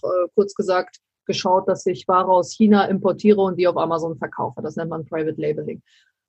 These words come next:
Irgendwann mal ist mir aber aufgefallen, dass mir da die Passion fehlt. Ich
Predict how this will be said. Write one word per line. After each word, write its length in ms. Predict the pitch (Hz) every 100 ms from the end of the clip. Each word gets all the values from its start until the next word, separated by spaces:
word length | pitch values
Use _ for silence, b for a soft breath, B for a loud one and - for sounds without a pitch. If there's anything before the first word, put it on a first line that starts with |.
| -
Irgendwann 460 | 269 277 254 247
mal 160 | 247 233
ist 160 | 226 233
mir 140 | 208
aber 160 | 202 185
aufgefallen, 640 | 196 - 208 208 196 190
dass 180 | 185 202
mir 100 | 175
da 160 | 175
die 100 | 175
Passion 540 | - - 214 - 175 -
fehlt. 260 | 170 165
Ich 100 | 165